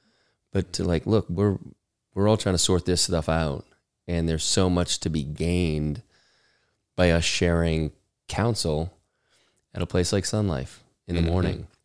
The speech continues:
Speaker 1: Who knows what's gonna happen? And we even talked about it as we were sitting down. What's
Speaker 2: Mm-hmm.
Speaker 1: the plan for the day? And both of us were like, "I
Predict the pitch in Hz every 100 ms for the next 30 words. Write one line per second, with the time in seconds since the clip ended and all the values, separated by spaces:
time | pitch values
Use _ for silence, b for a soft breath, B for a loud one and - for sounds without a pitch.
0 | _ _ _ _ _ - 98 95 92 92
1 | - 78 73 71 - 82 85 85 82 76
2 | 90 85 82 78 78 78 - b b b
3 | b _ 101 110 101 95 92 - 90 90
4 | 82 82 76 82 82 85 _ - 87 98
5 | 80 85 95 90 82 92 80 85 85 82
6 | 90 92 90 85 87 85